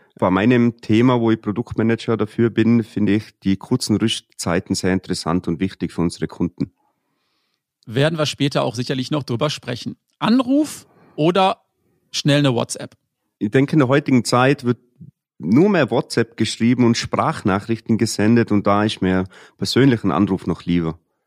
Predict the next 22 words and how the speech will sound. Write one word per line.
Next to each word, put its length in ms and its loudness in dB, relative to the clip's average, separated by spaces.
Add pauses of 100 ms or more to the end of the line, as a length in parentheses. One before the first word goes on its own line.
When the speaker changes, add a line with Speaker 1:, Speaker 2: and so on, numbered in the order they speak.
(1400)
Speaker 2:
Werkzeug 920 -2
oder 400 0
Werkstückspannung? 1500 -6 (1000)
Speaker 1:
Ha, 180 2
das 280 -4
ist 260 -6
natürlich 400 -2
eine 280 0
gemeine 440 0
Frage, 420 0
weil 160 2
das 160 -4
beides 500 0
meine, 380 2 (500)
<laughs> 300 -4 (180)
meine 280 0
Segmente 580 -4
sind, 300 -4
die 80 0
ich 100 -6
betreuen 480 -2
darf. 480 0